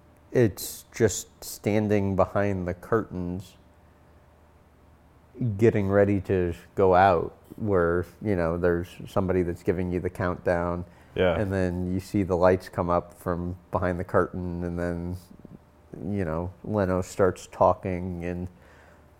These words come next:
Speaker 1: then, then you're up. And, uh, you know, especially not having had any experience with that sort of thing before, but understanding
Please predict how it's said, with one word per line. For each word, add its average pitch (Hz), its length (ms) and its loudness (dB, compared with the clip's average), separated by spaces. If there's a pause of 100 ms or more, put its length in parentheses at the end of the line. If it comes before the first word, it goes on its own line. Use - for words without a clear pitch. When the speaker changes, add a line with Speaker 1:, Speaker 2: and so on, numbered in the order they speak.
(180)
Speaker 1:
then, 87 480 2 (560)
then 95 240 0
you're 90 300 0 (160)
up. - 420 6 (360)
And, 90 320 -2
uh, 90 260 6 (880)
you 139 100 2
know, 113 140 8
especially 104 800 6 (120)
not 98 300 0
having 95 340 2
had 92 240 4
any 95 440 -2 (160)
experience 92 800 -2 (100)
with 90 160 -6 (180)
that 87 280 2
sort 85 220 0
of 85 100 -6
thing 90 440 -4
before, 95 560 2
but 92 340 0 (760)
understanding 104 1400 0